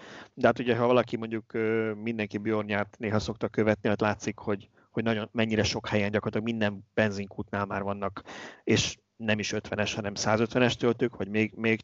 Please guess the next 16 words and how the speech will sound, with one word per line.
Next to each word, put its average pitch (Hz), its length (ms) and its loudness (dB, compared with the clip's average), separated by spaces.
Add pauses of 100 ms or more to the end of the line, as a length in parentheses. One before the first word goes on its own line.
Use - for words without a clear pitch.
csodásabbak. 120 760 0 (460)
Ö, 113 200 8
tehát 113 220 2
nyilván, 131 340 6
hogyha 113 400 2
az 107 280 0
egyszerű 123 300 0
mezei 110 320 0
vásárló, 104 420 2
aki 104 180 -2
nem 107 140 -2
olyan 104 340 -6
elvetemült, 104 640 -2
mint 104 200 -8
mondjuk, 104 400 -10
ö, 107 300 2